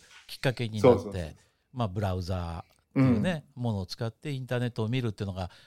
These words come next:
Speaker 1: こう、徐々に、えー、普及していき始めた頃で、
Speaker 2: うん。
Speaker 1: 僕らはその、そこの時流に乗る形で、えー、インターネットをみんなに紹介して、
Speaker 2: そうそうそうそう。
Speaker 1: えー、ウェブ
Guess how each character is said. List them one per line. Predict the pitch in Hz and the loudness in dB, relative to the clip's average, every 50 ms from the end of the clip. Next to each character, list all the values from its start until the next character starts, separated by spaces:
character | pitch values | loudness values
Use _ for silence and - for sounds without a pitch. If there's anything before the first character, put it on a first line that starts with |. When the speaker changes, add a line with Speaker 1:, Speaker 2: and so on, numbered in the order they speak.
| _ _ - | _ _ -6
Speaker 1:
こ | - 123 | -6 -4
う、 | 120 | -2
徐 | 131 160 147 | -2 -2 -2
々 | 139 127 | -2 -2
に、 | 110 104 92 87 - _ _ _ _ - | -2 -2 -4 -4 -8 _ _ _ _ -8
え | 113 104 92 87 82 80 80 80 82 | -6 -4 -4 -4 -6 -8 -10 -12 -14
ー、 | 85 | -16
普 | - _ - | -18 _ -8
及 | - 120 110 104 | -4 -2 -2 -2
し | - - | -4 -4
て | - 107 | -4 -4
い | 107 101 | -4 -4
き | - - 107 | -4 -6 -4
始 | 98 107 95 104 104 | -4 -4 -4 -4 -6
め | 98 92 | -6 -6
た | - 92 - | -8 -10 -10
頃 | - - 85 82 | -10 -10 -8 -6
で、 | 104 101 98 | -6 -4 -4
Speaker 2:
う | 92 | -6
ん。 | 80 76 76 - - - - - - _ _ - | -6 -8 -12 -14 -18 -20 -20 -20 -20 _ _ -8
Speaker 1:
僕 | 131 120 113 113 | -6 -4 -2 0
ら | 107 101 | 0 0
は | 104 104 98 | 0 -2 -2
そ | - 104 | -4 -4
の、 | 98 92 90 87 87 87 87 | -6 -4 -4 -6 -6 -8 -8
そ | - 110 | -10 -8
こ | 104 - 110 | -6 -4 -2
の | 107 123 127 127 123 | -2 0 0 -2 -2
時 | 107 98 110 101 | -2 -4 -4 -4
流 | 110 107 104 | -2 -4 -2
に | 104 107 | -2 -4
乗 | 104 110 107 | -2 -2 -4
る | 107 | -2
形 | - 120 113 131 123 - 160 | -4 -4 -4 -6 -6 -6 -6
で、 | 151 160 160 147 127 - - - - - - _ _ _ _ - | -6 -4 -4 -4 -6 -8 -12 -20 -20 -20 -20 _ _ _ _ -6
え | 113 107 98 95 | -4 -2 -2 -2
ー、 | 92 104 | -2 -4
イ | 110 | -4
ン | 101 | -4
タ | - 107 104 | -4 -4 -4
ー | 98 | -2
ネ | 101 98 | -2 -4
ッ | 92 - _ - | -6 -8 _ -8
ト | - 98 | -6 -4
を | 92 95 98 113 - 143 131 127 120 - - _ _ _ _ _ | -4 -4 -4 -4 -2 -2 -2 -2 -2 -4 -8 _ _ _ _ _
み | 123 110 104 | -12 -8 -6
ん | 95 | -4
な | 92 87 | -4 -4
に | 82 | -4
紹 | - - 90 78 | -6 -6 -8 -8
介 | - 82 80 | -8 -10 -4
し | - | 4
て、 | - | 8
Speaker 2:
そ | 147 139 131 | 10 10 8
う | - | 8
そ | - 113 104 | 2 -4 -10
う | 95 | -12
そ | - | -12
う | - | -16
そ | 101 | -16
う。 | 98 | -12
Speaker 1:
え | - 101 90 85 85 85 85 | -8 -8 -8 -8 -8 -10 -8
ー、 | 90 | -6
ウ | 101 | -4
ェ | 104 98 | -4 -2
ブ | 95 98 87 90 92 90 87 92 98 107 | -2 -4 -4 -4 -4 -4 -2 -4 -4 -6